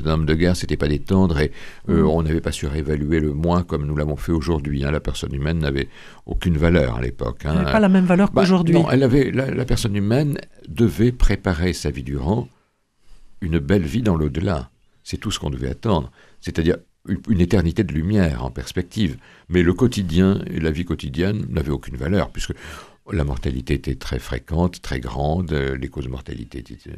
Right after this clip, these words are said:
Speaker 1: énormes, il fallait qu'une femme accouche de dix enfants pour qu'il y en ait trois qui survivent. Donc,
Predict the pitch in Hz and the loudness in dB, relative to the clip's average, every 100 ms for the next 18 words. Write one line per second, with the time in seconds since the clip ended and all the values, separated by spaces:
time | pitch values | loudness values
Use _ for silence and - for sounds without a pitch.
0 | - 64 71 95 92 - 71 - 67 78 | -12 -6 0 0 0 -2 -4 -4 -6 -4
1 | 67 65 76 - 71 64 69 65 62 - | -4 -6 -10 -6 -6 -4 -6 -6 -8 -4
2 | 73 - - 62 - - - - - 69 | -2 -2 -4 -6 -8 -8 -8 -8 -6 -2
3 | 69 113 - 95 | 2 2 2 -2